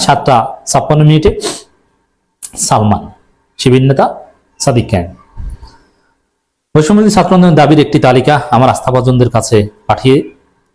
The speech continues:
তার মতামত চান। তিনি সালমানকে পরামর্শ দেন যে বৈষম্যবিরোধী ছাত্র আন্দোলনের উচিত সাধারণ জনগণের সঙ্গে মিশে যাওয়া এবং হাসিনা পদত্যাগ ছাড়া অন্য কোনো পৃথক দাবি উত্থাপন না করা। এখন যদি তারা আলাদা দাবি তোলে,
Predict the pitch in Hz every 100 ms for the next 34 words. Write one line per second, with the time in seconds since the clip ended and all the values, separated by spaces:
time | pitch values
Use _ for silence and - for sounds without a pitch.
0 | _ _ _ 123 120 117 135 113 - 101
1 | 180 - _ _ _ _ _ _ - -
2 | 131 135 147 139 139 139 143 117 120 135
3 | - 127 123 120 131 - - _ _ _
4 | 123 147 147 139 127 - 131 127 120 120
5 | 143 - _ _ - 135 131 143 123 123
6 | 135 147 - 127 120 117 127 131 143 117
7 | 117 117 _ _ - 117 135 120 127 139
8 | 151 - 120 101 - - _ _ _ 156
9 | 165 190 131 156 160 143 139 135 - 120
10 | 120 110 101 90 87 _ _ _ _ _
11 | _ _ _ _ 147 196 165 175 170 165
12 | 147 151 139 151 160 139 143 143 127